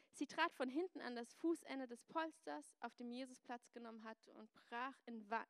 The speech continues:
ins Weinen aus. Dabei fielen ihre Tränen auf seine Füße. Da trocknete sie ihm die Füße mit ihrem Haar, küsste sie und salbte sie mit dem Öl. Und als der Pharisäer, der Jesus eingeladen hatte, das sah, dachte er,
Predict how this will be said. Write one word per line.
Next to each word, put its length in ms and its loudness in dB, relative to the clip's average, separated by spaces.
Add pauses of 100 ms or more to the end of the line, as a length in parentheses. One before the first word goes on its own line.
ins 260 -6
Weinen 340 0
aus. 340 -8 (500)
Dabei 280 4
fielen 280 -2
ihre 200 -6
Tränen 400 0
auf 140 -6
seine 240 -6
Füße. 480 -6 (580)
Da 120 4
trocknete 600 4
sie 140 -6
ihm 120 -8
die 80 -8
Füße 360 -8
mit 140 -8
ihrem 180 -4 (140)
Haar, 220 6
küsste 420 -2
sie 160 -4
und 120 -4
salbte 360 0
sie 100 -8
mit 180 -8
dem 140 -8
Öl. 280 6
Und 120 -8
als 220 -4
der 180 0
Pharisäer, 640 -2
der 120 -2
Jesus 280 -4
eingeladen 560 0
hatte, 200 -6
das 300 -4
sah, 200 2
dachte 380 -2
er, 200 2